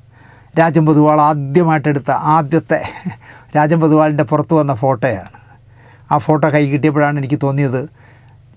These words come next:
ഞാൻ ആമുഖമായിട്ട് പറയേണ്ടതാണ്, അവസാനമാണ് പറയുന്നത്, ഈ ഫോട്ടോയ്ക്ക് പിന്നിൽ എന്നുള്ള പങ്ക്തിയിൽ ഇത് ചെയ്യണം എന്നെനിക്ക് തോന്നി. പാവം, ഒരുപാട് സ്വപ്നങ്ങൾ അവശേഷിപ്പിച്ച്,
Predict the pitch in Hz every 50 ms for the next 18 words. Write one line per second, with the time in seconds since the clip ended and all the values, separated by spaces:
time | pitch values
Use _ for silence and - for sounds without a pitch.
0 | - - 147 147 151 160 165 - - - 143 143 156 175 190 151 175 185 180 180
1 | 156 160 156 165 156 170 175 165 175 165 160 160 151 135 139 151 - 170 175 180
2 | 165 156 151 143 139 135 135 127 131 123 110 - - - - - - - - -
3 | - - - 214 185 170 180 175 143 180 170 156 165 151 147 151 151 156 151 151
4 | 139 143 147 143 107 147 139 135 135 131 143 123 117 - - _ - _ _ -
5 | - _ _ - - - - _ _ - 165 143 156 147 - 156 143 143 143 143
6 | 143 143 - - 165 143 139 135 127 110 143 113 131 113 113 143 180 233 - -
7 | - - - - _ _ _ _ - - 147 139 139 135 120 - - _ - _
8 | - _ - _ _ - - - - - - - - 170 196 190 220 226 226 226
9 | 226 208 - - - 165 143 185 175 185 180 175 160 143 139 - - - 160 151
10 | 147 - - - - 117 - - -